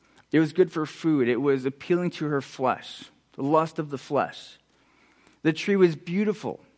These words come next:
It was pleasing to the eye, and she saw it and she wanted it.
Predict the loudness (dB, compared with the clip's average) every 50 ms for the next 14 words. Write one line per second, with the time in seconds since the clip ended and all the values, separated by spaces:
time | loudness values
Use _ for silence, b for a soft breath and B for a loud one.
0 | _ _ _ _ _ _ _ _ _ _ _ _ _ _ -8 -2 0 0 0 -2
1 | -8 -2 2 4 4 6 6 2 0 0 -2 -4 -4 0 2 2 4 4 4 4
2 | 2 0 -2 -8 -16 -20 b b b b b b -4 -4 -2 -4 -4 -4 -4 -4
3 | 0 2 4 4 4 4 2 0 -4 -4 -4 -6 -4 -2 -2 -2 -2 -2 -4 -4
4 | -4 -4 -4 -4 -6 -18